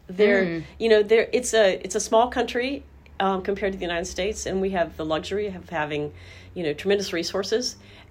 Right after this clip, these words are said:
Speaker 1: And sometimes when you have tremendous resources, you're not as careful with them.
Speaker 2: Yeah, of course.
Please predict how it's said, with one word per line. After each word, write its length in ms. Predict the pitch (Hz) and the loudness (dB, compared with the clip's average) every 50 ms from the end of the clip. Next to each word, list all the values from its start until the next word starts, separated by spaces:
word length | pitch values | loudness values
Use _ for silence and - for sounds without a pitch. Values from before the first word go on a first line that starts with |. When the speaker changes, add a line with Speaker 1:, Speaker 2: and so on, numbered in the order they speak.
| - - | -6 -2
Speaker 1:
And 240 | 170 165 170 170 170 | 0 0 0 0 0
sometimes 320 | - 214 220 233 202 196 - | -2 0 0 0 0 0 2
when 80 | 190 | 0
you 60 | 180 185 | 0 0
have 120 | 175 175 | -2 -6
tremendous 360 | - 180 170 165 170 170 - | -6 -6 -6 -4 -6 -6 -8
resources, 500 | 165 160 - - 165 165 170 - 160 - | -8 -8 -6 -6 -8 -8 -8 -8 -12 -8
you're 100 | - 165 165 | -8 -6 -4
not 80 | 156 156 | -4 -4
as 120 | 156 151 | -6 -6
careful 380 | - - 165 151 - - 143 139 | -6 -4 -4 -4 -4 -4 -6 -6
with 140 | 127 123 | -6 -6
them. 160 | 123 - 90 170 | -8 -8 -10 -8
Speaker 2:
Yeah, 220 | 165 165 196 190 | -6 -6 -6 -6
of 100 | 147 - - | -8 -12 -14
course. 340 | - 185 170 147 - - | -16 -16 -16 -16 -16 -18